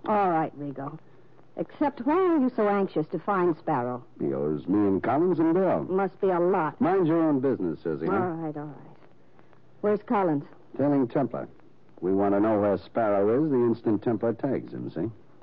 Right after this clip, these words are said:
Speaker 1: Rigo, you told me why you didn't want to go to Templar yourself. You said he'd be more willing to do it if a pretty girl like me asked him.
Speaker 2: Well, what's that supposed to be? News?
Speaker 1: No, but I'm beginning to think. Maybe the reason you wanted your names kept out of it is,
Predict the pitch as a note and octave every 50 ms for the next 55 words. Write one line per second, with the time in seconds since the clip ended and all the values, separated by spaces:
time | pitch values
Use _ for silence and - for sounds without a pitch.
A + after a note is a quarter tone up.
0 | - D4+ D#4+ B3+ G3 F3+ E3 F3 G3+ - - - - - - - C4 D#4+ F#4 -
1 | - E4 C4+ B3 B3 G#3+ F#3+ G3 F#3+ F#3+ G3+ G#3+ G#3 G#3 G#3 G3 G3+ G3 F#3+ G3+
2 | G3+ F#3 F#3 F3+ - - F3 F3 E3+ F3 D#3+ - F#3+ E3 F3 E3+ D#3 E3+ D#3+ -
3 | G#3 F3 D#3 - E3 D3+ D3+ D3+ D3 - - F#3 D3+ A#2+ - D3 - - - -
4 | - - - - - - - G#3+ G3 - B3 A#3+ G#3 A3+ G3+ F3 G#3+ G3+ F#3+ G#3
5 | G#3+ G3 G#3+ G#3 F#3 F#3 G3 F#3 F#3+ F3 F#3 F3 F3+ F3+ F#3 F3 F#3+ F3+ - A3
6 | G3+ F#3 F3 F#3+ F3+ F3+ E3+ E3 D#3+ D#3+ - F3 E3 D#3 D3+ C#3 C3 - - -
7 | A#2+ - - - - - - - - G2+ G2 G2+ F#2+ - B2+ B2+ - - E2 E2
8 | D#2 D2 - F2 - C2 A#1+ - - - - - - D2 F2+ G2+ G#2+ A#2 C#3+ E3+
9 | - - - - - - - G#3+ A3+ A3 G#3 F3+ F3 D#3+ F#3 F#3+ G3+ G3+ G3+ G#3
10 | B3 G#3+ B3+ C#4+ D4 C#4+ C#4 A#3+ A3 G3+ - - D4 B3+ E3+ - - - - -
11 | - - - - - - - - - - - - - - - - D4+ E4 D#4 D4+
12 | D4 A#3 C4 B3 B3+ C#4 D4 C#4+ B3 A3 A#3 A3+ A3+ A3 A3+ A3+ A3+ A#3+ B3 A3+
13 | G#3+ G3 A3 A#3+ C4 C4 A3+ G#3 G3 F#3+ F#3 F3+ F#3 - - F#3+ F3+ - F#3 E3
14 | E3 E3+ F3+ F#3 F#3 F3 F#3+ G3 F3+